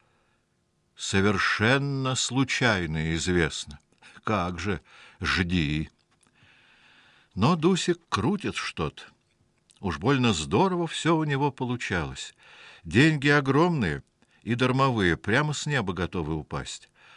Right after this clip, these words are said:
А он при этом боится проколоться и собирается даже делиться этими деньгами.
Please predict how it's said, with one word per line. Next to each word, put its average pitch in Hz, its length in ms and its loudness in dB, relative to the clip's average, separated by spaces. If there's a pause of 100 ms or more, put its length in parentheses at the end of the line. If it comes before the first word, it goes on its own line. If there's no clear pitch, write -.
(180)
А 82 120 2
он 156 280 4
при 147 160 2
этом 95 320 0
боится 107 600 0
проколоться 110 920 -2 (320)
и 82 300 -4
собирается 101 720 0
даже 104 320 -2
делиться 90 640 -2
этими 104 340 -2
деньгами. 82 540 -6